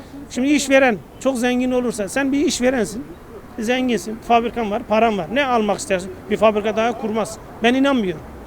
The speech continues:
İşveren parası varsa bir fabrika daha açmaz. Çok nadir. Ne alır? Yat alır, gat alır. Hep gider yazlık alır, şunu alır, bunu alır. Çünkü zevk. Çünkü para var. Demez ki, "Ben de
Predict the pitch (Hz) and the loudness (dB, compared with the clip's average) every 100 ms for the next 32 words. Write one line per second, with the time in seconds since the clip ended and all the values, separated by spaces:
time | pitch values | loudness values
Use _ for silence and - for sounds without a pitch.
0 | - - - - 302 - 240 214 185 202 | -18 -18 -10 0 0 4 4 4 2 0
1 | 247 240 233 262 277 240 254 262 240 240 | 0 0 0 0 0 -2 -2 0 0 0
2 | 226 226 208 202 180 190 160 - 254 208 | 0 0 2 2 0 -6 -8 2 2 4
3 | 233 220 190 - - - - 254 285 247 | 4 4 4 -2 -10 -16 -6 0 4 4
4 | 214 220 208 233 226 208 175 214 214 214 | 2 4 6 6 6 2 2 2 4 2
5 | 202 - - - - 254 - 294 202 220 | 2 0 -10 -12 -2 -2 -2 -6 -2 4
6 | 220 208 208 208 208 208 196 208 214 208 | 4 6 4 4 0 0 0 -2 0 2
7 | 240 208 208 165 - 233 202 240 - - | 2 2 0 0 -4 -4 2 4 4 -2
8 | - - - - - - - - - 196 | -16 -16 -16 -16 -16 -16 -16 -16 -10 -8
9 | - 233 302 269 277 - - - - - | 4 6 6 4 0 -4 -16 -16 -16 -16
10 | - - 202 254 339 - 240 175 - - | -16 -4 2 4 4 2 0 -2 -4 -16
11 | - - 233 240 226 | -16 -4 0 2 0